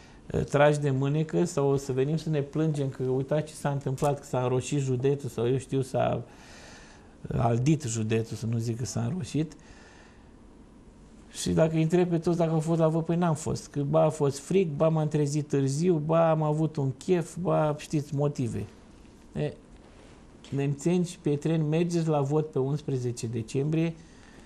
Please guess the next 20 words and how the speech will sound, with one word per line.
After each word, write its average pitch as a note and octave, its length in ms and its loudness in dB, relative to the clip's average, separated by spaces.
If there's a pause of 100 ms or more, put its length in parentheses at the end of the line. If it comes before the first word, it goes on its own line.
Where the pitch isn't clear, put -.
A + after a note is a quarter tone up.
(260)
și - 160 -4
votați D3 520 2
Mărul D#3 320 2
și D#3 100 -4
Partidul D3 460 0
Mișcarea C#3+ 440 -2
Populară C3 480 -2
pe C3 100 -2
poziția B2 560 -2
opt, D3 200 0
pentru C#3 300 -4
că C3+ 360 -2 (800)
numai E3 260 2
împreună D3+ 400 2
cu C#3 100 -2
dumneavoastră, C3+ 640 0
așa C3 160 -2
cum C#3 200 -2
am B2+ 100 -2
spus, C#3+ 400 -4